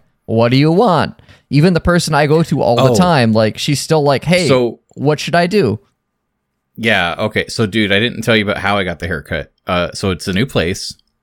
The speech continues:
Speaker 2: I walk
Speaker 1: Mm-hmm.
Speaker 2: in, and it's really cool. Like, it's got this very relaxed vibe. They have,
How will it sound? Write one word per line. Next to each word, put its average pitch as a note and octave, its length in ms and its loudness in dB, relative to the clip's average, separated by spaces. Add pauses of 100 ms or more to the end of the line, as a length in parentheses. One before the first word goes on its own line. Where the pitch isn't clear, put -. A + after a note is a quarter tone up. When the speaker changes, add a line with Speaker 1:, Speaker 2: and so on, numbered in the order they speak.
Speaker 2:
I F#2 80 -2
walk G2 240 2
Speaker 1:
Mm-hmm. C#3+ 100 2
Speaker 2:
in, G2 260 -2
and G2+ 200 -4
it's - 180 -8
really A2+ 360 -4
cool. A#2 580 -6 (380)
Like, G#2 180 -2
it's G#2 120 -2
got A#2+ 160 0
this G#2+ 140 -10
very G2+ 260 -2
relaxed F2 560 -6
vibe. G#2+ 540 -6 (800)
They F#2 140 -2
have, A2 420 -2